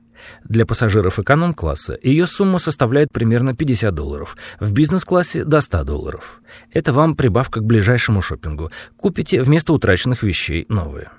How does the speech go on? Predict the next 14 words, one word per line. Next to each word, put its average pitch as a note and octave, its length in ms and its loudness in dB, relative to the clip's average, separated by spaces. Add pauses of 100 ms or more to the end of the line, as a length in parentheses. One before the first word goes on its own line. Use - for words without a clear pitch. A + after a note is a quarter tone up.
(200)
Отдельные G#2+ 520 2
авиаперевозчики A#2 840 0
на E3 160 2
пятый F2 300 -2
день F#2 240 0
после F#2+ 340 -4
регистрации A#2 640 -2
пропажи F3+ 560 0 (240)
осчастливят F#3+ 580 0
вас D3+ 140 0
чеком C#3+ 400 0
на D3 80 2
покупку - 440 -2
одежды. D2 520 -4